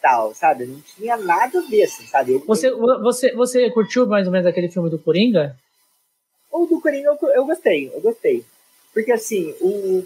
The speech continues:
Speaker 1: Coringa, o filme do Coringa mostra muito essa questão da incapacidade do erro, né? E, e, assim, dele tentar fazer as coisas certas e chega uma hora que ele pirou e,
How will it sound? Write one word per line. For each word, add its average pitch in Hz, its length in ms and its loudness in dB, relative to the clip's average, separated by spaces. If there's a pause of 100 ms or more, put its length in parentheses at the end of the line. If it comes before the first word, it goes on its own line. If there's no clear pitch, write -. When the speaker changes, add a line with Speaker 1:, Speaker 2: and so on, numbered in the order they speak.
Speaker 1:
Coringa, 214 760 2
o 170 80 -4
filme 247 360 -6
do 196 80 -10
Coringa 208 420 0
mostra 208 420 0
muito 175 260 -2
essa 147 200 -2
questão 151 360 -8
da 147 140 0
incapacidade 139 800 -2
do 147 160 0
erro, 123 300 0 (540)
né? 143 280 -2 (460)
E, 120 760 -2
e, 131 120 -4
assim, 135 340 -6
dele 127 280 -6
tentar 160 560 0
fazer 165 280 0
as 156 100 -4
coisas 143 240 -2
certas 208 540 0 (100)
e 175 500 -6
chega 180 220 -2
uma 180 120 0
hora 180 260 4
que - 120 -8
ele 240 120 0
pirou 277 540 0
e, 262 420 -4